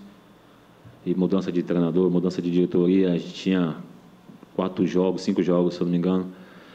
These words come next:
tinha que ganhar quatro, empatar um pra classificar, e o Figueirense já tinha sido campeão do primeiro turno, né? Tava em primeiro no, no segundo turno, classificamos ali em quarto,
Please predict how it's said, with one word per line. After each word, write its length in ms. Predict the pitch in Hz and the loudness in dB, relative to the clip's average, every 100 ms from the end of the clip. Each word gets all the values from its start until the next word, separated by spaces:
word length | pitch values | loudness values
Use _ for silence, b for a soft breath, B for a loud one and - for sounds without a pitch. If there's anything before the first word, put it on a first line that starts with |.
| B B - | B B -6
tinha 120 | - | -4
que 120 | - | 0
ganhar 200 | 101 101 | 0 0
quatro, 240 | 104 104 | -2 -2
empatar 320 | 98 95 90 92 | -2 -2 -2 0
um 120 | 98 | 0
pra 160 | 95 | -2
classificar, 500 | 87 87 - - 92 | -4 -4 -4 -4 0
e 40 | 95 | 0
o 20 | |
Figueirense 420 | 92 92 87 95 | 0 0 0 0
já 140 | 90 92 | 0 -4
tinha 180 | 92 87 | -2 -4
sido 200 | - 90 | -2 -2
campeão 280 | 95 98 | 0 0
do 80 | 92 | 0
primeiro 240 | 92 92 87 | 0 0 0
turno, 380 | 92 92 90 90 - - - - | 2 2 0 -4 -14 -20 -20 -18
né? 300 | 82 80 87 85 | -8 -6 -6 -6
Tava 180 | 87 90 | -4 -2
em 60 | |
primeiro 420 | 95 95 90 95 92 | 0 2 4 4 2
no, 200 | 87 80 - - - B B B B B B - - | 0 -2 -10 -16 -20 B B B B B B -14 -4
no 100 | 95 | -4
segundo 400 | - 92 98 90 | 0 0 2 2
turno, 320 | 98 98 95 | 2 4 2
classificamos 580 | 95 90 95 - 98 90 | 0 -2 -2 -2 0 2
ali 180 | 90 90 | 2 2
em 60 | |
quarto, 480 | 87 87 92 92 - | 0 0 0 -2 -4